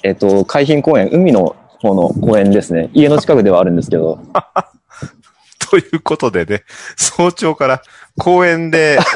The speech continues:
Speaker 1: <laughs>
Speaker 2: あの、参加していただくというね。
Speaker 1: はい。
Speaker 2: まあ、え、ちなみに雨は大丈夫ですか？
Speaker 1: そうなんです。あの、さっきまでちょっとポツポツだったんですけど、今止んでますね。
Speaker 2: あ、止んでる。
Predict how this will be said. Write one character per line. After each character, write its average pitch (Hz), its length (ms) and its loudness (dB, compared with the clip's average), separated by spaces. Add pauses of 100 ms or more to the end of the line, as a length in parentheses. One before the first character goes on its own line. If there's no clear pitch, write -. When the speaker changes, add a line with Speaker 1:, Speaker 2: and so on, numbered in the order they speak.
(200)
Speaker 1:
<laughs> - 320 -4
Speaker 2:
あ 123 100 -2
の、 120 120 -6
参 120 320 -4
加 113 140 -2
し - 60 -12
て 117 60 -10
い 107 60 -12
た 92 100 -2
だ 87 80 -2
く - 60 -20
と - 100 -12
い 65 60 -10
う - 20 -10
ね。 92 100 -2
Speaker 1:
は 95 60 -4
い。 85 80 -16 (140)
Speaker 2:
ま 101 160 -4
あ、 76 100 -6 (600)
え、 135 100 0
ち - 220 -6
な 214 100 0
み 208 60 2
に 156 80 0
雨 220 240 0
は 95 160 0
大 113 200 -2
丈 151 60 -8
夫 143 60 -4
で 95 80 -4
す - 80 -18
か？ 101 320 -4 (320)
Speaker 1:
そ 139 300 0
う - 20 4
な 123 120 2
ん 120 40 4
で 110 80 4
す。 123 220 0
あ 117 140 0
の、 127 300 4
さ 196 140 0
っ 196 60 -2
き 185 100 2
ま 143 80 4
で 120 100 2
ち - 80 0
ょ 190 40 0
っ - 20 -2
と 156 80 -2
ポ 170 100 -2
ツ - 100 -8
ポ 143 100 -2
ツ 127 60 2
だ 110 60 4
っ 101 60 0
た 110 80 0
ん - 20 4
で 98 40 -2
す - 40 -4
け 120 60 2
ど、 117 60 6
今 156 240 4
止 110 180 2
ん 110 80 2
で 107 80 2
ま 104 100 0
す - 140 -10
ね。 78 200 -10 (120)
Speaker 2:
あ、 117 80 -8
止 143 180 -4
ん - 20 -14
で 139 120 0
る。 101 60 -8